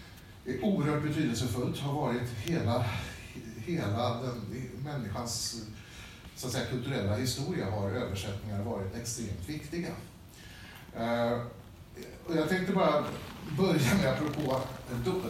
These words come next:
att översättningen är dålig. Det är en rolig rubrik, eh, att börja. Eh, och, och jag tänkte ta upp en av de sämsta översättningar som har gjorts. Kanske den sä-, den sämsta översättaren sedan sjuttonhundraåttiosex, jag kanske inte riktigt,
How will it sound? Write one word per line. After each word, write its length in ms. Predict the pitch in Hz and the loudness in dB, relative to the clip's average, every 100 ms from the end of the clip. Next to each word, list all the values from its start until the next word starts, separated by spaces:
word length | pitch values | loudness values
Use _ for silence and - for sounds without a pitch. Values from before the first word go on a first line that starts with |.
| - 131 | -2 -2
att 160 | 139 | 0
översättningen 480 | 156 120 123 123 123 | 2 2 0 0 0
är 140 | 113 | 2
dålig. 360 | - 113 113 - - - - | 2 2 2 2 0 -2 -4
Det 80 | 123 | -2
är 40 | 107 - 92 - - | -2 -2 -4 -4 -2
en 160 | 123 131 | 2 2
rolig 300 | 107 110 107 - - - 131 | 2 2 0 -4 -8 -8 -2
rubrik, 440 | 127 110 113 - | 0 0 -2 -2
eh, 500 | 101 98 - 82 - | -2 -2 -2 -4 -6
att 340 | - - 123 123 | -6 -6 -4 0
börja. 240 | 107 98 - - - - - - - - - 120 | 2 0 -2 -8 -12 -14 -14 -14 -14 -16 -12 -4
Eh, 80 | 123 | -2
och, 240 | - 139 | 0 -2
och 160 | 151 143 | 0 0
jag 120 | - | 0
tänkte 220 | 160 165 | 0 0
ta 60 | 156 | 2
upp 100 | 135 | 2
en 100 | 127 | 2
av 80 | |
de 80 | 127 | 2
sämsta 300 | 147 - - | 2 2 2
översättningar 480 | 123 107 101 104 101 | 0 2 0 2 2
som 100 | 104 | 2
har 80 | 117 | 2
gjorts. 340 | 185 254 - - - - - - - - - 110 | 2 2 -2 -8 -14 -14 -14 -12 -14 -12 -8 0
Kanske 260 | 135 - 123 123 | 2 2 0 0
den 120 | 131 | 0
sä-, 240 | - - - - - | 0 0 -4 -8 -4
den 180 | 120 | 0
sämsta 340 | 117 - 120 135 | 2 2 2 2
översättaren 580 | 113 107 120 127 127 120 | 2 2 0 2 2 4
sedan 320 | 120 110 107 - 139 | 2 2 -2 -4 -6
sjuttonhundraåttiosex, 640 | 123 113 104 120 147 143 | -6 -4 -2 0 0 0
jag 100 | - | -2
kanske 200 | 120 104 | -2 -2
inte 160 | - - | -2 -4
riktigt, 300 | - - | -2 -2